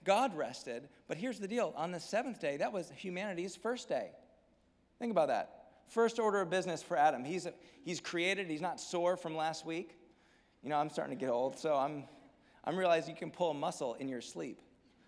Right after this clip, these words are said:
You can literally pull a muscle resting. That's, that's my life now. But, you know, the, Adam didn't have any of that. He's perfectly ma-, handmade by God, reporting for duty, what he wants to do, and God says, "Sit down. Let's hang out.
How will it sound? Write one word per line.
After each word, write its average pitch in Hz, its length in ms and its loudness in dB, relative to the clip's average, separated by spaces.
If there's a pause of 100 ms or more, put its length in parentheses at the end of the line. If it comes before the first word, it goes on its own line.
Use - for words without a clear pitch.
(420)
You 156 140 2
can 156 260 0
literally 208 400 4
pull 202 240 2
a 202 60 2
muscle 139 600 2 (300)
resting. 143 460 2 (920)
That's, 143 320 2
that's 131 320 0
my 135 120 -2
life 117 220 -2
now. 107 240 -8
But, 160 300 2 (840)
you 196 120 -2
know, 196 80 -4 (180)
the, 208 180 -4
Adam 247 220 8
didn't 226 140 2
have 196 140 2
any 262 160 2
of 247 40 4
that. 147 140 2
He's 147 140 -6
perfectly 240 580 -2
ma-, 208 100 -2
handmade 196 460 -4
by 190 100 2
God, 151 300 4
reporting 208 400 0
for 247 120 -2
duty, 170 300 -2
what 165 160 0
he 226 60 -2
wants 220 260 0
to 202 60 -8
do, 156 320 0 (260)
and 151 140 -2
God 156 200 6
says, 151 320 0
"Sit - 220 -8
down. 113 240 -2 (640)
Let's - 100 -14
hang 123 160 -6
out. 90 160 -10